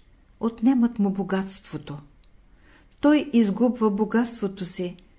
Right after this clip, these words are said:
но заедно с него и болестта му изчезва. По този начин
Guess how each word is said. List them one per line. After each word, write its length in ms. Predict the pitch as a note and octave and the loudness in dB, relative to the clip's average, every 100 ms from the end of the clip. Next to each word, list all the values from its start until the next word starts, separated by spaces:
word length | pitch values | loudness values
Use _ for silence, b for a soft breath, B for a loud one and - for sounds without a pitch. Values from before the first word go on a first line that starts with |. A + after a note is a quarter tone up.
| _ | _
но 120 | F#3+ F#3+ | -2 0
заедно 440 | F#3+ E3 E3 F#3 | 2 2 2 -2
с 140 | F#3+ | -2
него 280 | G#3+ G#3+ A3 | 0 0 2
и 40 | A3+ | 0
болестта 560 | F3 E3+ E3+ - D#3+ | 0 -4 -6 -4 -2
му 120 | E3 E3 | 0 -2
изчезва. 560 | E3 E3+ D#3 D3 D3 D3 - _ _ _ _ _ _ _ b b b b b | -4 -6 -6 -6 -12 -14 -18 _ _ _ _ _ _ _ b b b b b
По 100 | D3 | -8
този 340 | D3 F#3 G3+ B3 | -4 -4 2 4
начин 560 | A3+ A3 - G#3+ G#3+ | 4 2 -2 0 0